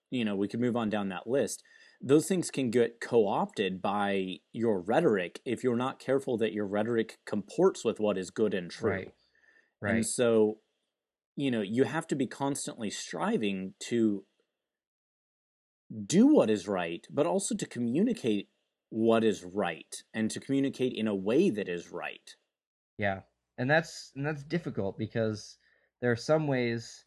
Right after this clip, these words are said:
Speaker 2: that you have to communicate, um, in various different spheres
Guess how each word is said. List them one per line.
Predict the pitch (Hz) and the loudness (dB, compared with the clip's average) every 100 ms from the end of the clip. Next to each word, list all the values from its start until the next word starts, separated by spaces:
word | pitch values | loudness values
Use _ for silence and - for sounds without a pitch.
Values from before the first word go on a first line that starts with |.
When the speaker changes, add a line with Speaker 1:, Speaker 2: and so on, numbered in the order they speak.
| _ _ _ _ - | _ _ _ _ 0
Speaker 2:
that | 107 107 - | 0 0 -4
you | 127 113 113 107 | -8 -2 -2 -4
have | - 131 - | -4 -4 -4
to | |
communicate, | 127 117 101 95 - 95 95 - _ _ _ _ _ - | -6 -4 -4 -6 -8 -8 -10 -16 _ _ _ _ _ -10
um, | 98 98 95 98 123 | -6 -6 -6 -8 -4
in | 113 101 | -2 0
various | 110 107 101 | 0 0 -2
different | 113 - 101 | -8 -10 -12
spheres | - 110 98 95 98 - | -10 -6 -6 -6 -10 -18